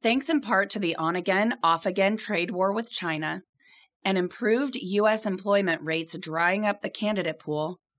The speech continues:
it's hard for wholesale bakers to remain fully optimistic when confidence can change at the speed of a Twitter feed.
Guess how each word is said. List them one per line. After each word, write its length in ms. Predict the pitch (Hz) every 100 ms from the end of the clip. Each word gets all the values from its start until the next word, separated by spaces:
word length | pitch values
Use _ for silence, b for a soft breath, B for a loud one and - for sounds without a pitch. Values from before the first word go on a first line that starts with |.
| b b b b b
it's 160 | 226 214
hard 360 | - 254 269 214
for 180 | 180
wholesale 420 | 170 190 190 240 233
bakers 420 | 185 160 175 -
to 160 | -
remain 400 | 196 185 175 165
fully 400 | 160 - 185 220
optimistic 800 | 202 208 226 202 185 - 180 175 -
when 220 | 170 160
confidence 640 | - 220 226 175 160 151
can 240 | - 165 160
change 480 | - 170 170 208
at 140 | 175 -
the 60 | 147
speed 380 | - 165 165
of 100 | 175
a 80 | 214
Twitter 340 | 214 175 160 151
feed. 400 | - 160 147